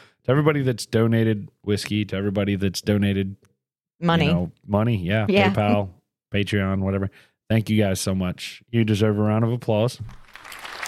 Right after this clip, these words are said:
Speaker 2: Thank you.
Speaker 1: And, uh, one last thing is, uh, if you wanna know about anything, want us to research it, let us know.
Speaker 2: Yeah, if you have
Speaker 1: Uh,
Speaker 2: a suggestion.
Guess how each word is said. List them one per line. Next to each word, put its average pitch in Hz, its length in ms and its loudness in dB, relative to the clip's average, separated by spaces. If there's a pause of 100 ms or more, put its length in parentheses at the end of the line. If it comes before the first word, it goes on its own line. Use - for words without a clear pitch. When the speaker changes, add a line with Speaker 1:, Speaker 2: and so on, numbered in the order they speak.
(760)
Speaker 2:
Thank 180 280 2
you. 160 140 6 (3250)
Speaker 1:
And, 113 360 2
uh, 107 260 2
one 135 220 2
last 156 300 0
thing 117 260 2
is, 101 460 2
uh, 98 300 0
if 110 260 -2
you 107 480 4 (680)
wanna 175 260 0
know 208 280 2
about 117 260 0
anything, 95 520 0
want 110 220 2
us 180 140 0
to - 120 0
research 127 440 0
it, 71 100 -4
let 101 240 0
us 180 160 -2
know. 127 300 0 (160)
Speaker 2:
Yeah, 214 320 0
if 160 120 -4
you 233 120 6
have 277 200 2
Speaker 1:
Uh, 233 40 -2
Speaker 2:
a - 20 -2
suggestion. 220 840 0